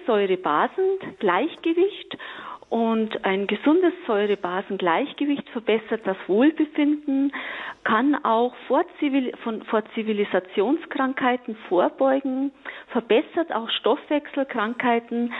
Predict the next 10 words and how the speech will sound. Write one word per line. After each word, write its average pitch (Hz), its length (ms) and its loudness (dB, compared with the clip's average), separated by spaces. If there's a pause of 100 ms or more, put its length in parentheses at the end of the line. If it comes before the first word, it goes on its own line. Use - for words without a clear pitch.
(280)
vor - 140 0
allen 269 300 2
Dingen 269 320 0 (320)
dann 233 260 -4
bei 226 240 2
weiterer 190 560 0
basenbetonter 190 1040 -2
Ernährung. 151 800 2 (580)
Also 196 200 2
das 220 120 0